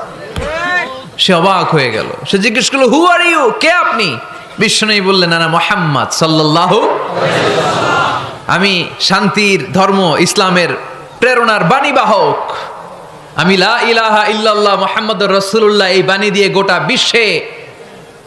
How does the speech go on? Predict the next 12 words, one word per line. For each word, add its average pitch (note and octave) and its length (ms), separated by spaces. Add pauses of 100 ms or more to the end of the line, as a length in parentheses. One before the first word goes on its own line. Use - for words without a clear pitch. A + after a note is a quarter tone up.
(440)
বিপ্লব A3+ 440
তৈরি G3+ 280
করতে E3 300
এসেছি। A2+ 640 (1500)
বেদুইন F#3+ 420
বলল, G3 180
"আমাকেও G#3 540
আপনার E3+ 360
বিপ্লবে E3 460
শরিক D#3 340
করে A#2+ 200
নেন।" F#2+ 180